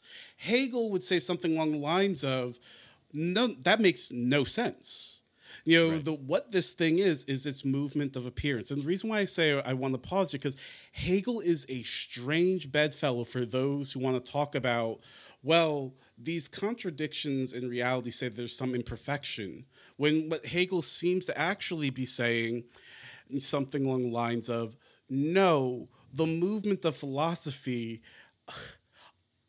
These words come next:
Speaker 1: understands that things are the way that they are."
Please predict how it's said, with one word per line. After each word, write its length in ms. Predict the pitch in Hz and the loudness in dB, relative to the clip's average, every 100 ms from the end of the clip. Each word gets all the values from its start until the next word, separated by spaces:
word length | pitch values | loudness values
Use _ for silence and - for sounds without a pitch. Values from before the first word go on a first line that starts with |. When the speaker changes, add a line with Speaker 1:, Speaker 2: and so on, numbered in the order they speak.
| _ | _
Speaker 1:
understands 800 | 175 208 226 220 - 175 180 180 | 6 6 6 2 2 4 4 4
that 180 | 170 143 | 0 0
things 380 | - 156 151 - - | 2 2 2 -2 2
are 380 | 147 160 175 | 4 6 4
the 140 | 160 147 | 2 -2
way 300 | 127 135 135 | 0 0 0
that 220 | 123 120 | -2 -4
they 200 | 113 107 | -4 -4
are." 460 | 98 73 - - | -6 -10 -16 -20